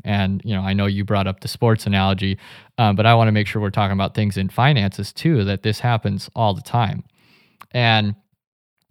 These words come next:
you know, the, another example that this brings to mind, um, is,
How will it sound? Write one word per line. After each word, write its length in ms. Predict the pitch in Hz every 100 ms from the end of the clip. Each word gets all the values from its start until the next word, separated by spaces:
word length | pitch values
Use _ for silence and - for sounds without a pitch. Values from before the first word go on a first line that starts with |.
| _ _
you 120 | 127 117
know, 160 | 110
the, 180 | 104 -
another 360 | 110 120 143 131
example 500 | 110 107 104 113 107
that 180 | 104 104
this 160 | 104
brings 380 | - 113 104 -
to 100 | -
mind, 460 | 101 98 95 95 - - - - _ _ -
um, 560 | 107 101 95 90 92 98 _ _ _ _ _ _ _ 131
is, 500 | 120 110 104 98